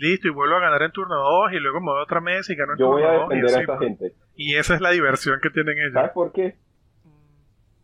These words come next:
Speaker 2: Porque, por lo menos, yo soy una persona, yo trabajo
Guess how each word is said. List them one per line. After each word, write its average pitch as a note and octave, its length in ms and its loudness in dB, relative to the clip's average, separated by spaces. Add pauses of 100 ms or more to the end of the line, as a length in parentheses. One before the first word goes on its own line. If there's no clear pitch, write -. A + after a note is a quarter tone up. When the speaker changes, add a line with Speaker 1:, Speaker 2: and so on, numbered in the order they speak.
(800)
Speaker 2:
Porque, A#2+ 640 -2 (400)
por C3 120 -2
lo C3 120 -2
menos, B2 320 -4
yo C3 140 -4
soy E3+ 140 -4
una F#3 180 -2
persona, F#3 640 -6 (220)
yo C3 220 -2
trabajo D#3+ 680 -2